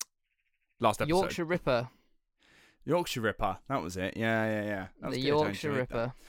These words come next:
Speaker 1: So, um,
Speaker 2: Yeah, yeah, it's a big one.
Speaker 1: in, in the same vein as kind of what James went, where we sort of followed this journey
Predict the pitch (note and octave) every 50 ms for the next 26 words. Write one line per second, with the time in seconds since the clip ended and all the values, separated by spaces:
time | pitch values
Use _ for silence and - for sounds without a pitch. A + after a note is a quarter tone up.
0 | - - - - - D3+ C#3+ - - - C#3 C#3 C3+ C3+ C3+ B2+ A#2 A#2 A2+ A2+
1 | A#2 - A2+ C#3 - B2+ A2+ A#2 B2 - _ _ _ _ - C#3 C#3+ - - D3
2 | D3+ D3 - - - F#3 F#3+ F#3 E3 E3 D3+ C#3+ C3 A#2+ - - C#3 A#2+ A#2 A2+
3 | - - A#2 A#2 A2+ G#2 - A2 G#2+ D2+ F#2 F#2 G2 G2+ - - - - - -
4 | - - A#2+ A#2 A2 - - A2+ A2 - - - - G#2+ G2+ G2+ G2+ G2 G2+ F#2+
5 | F2 F2 F2+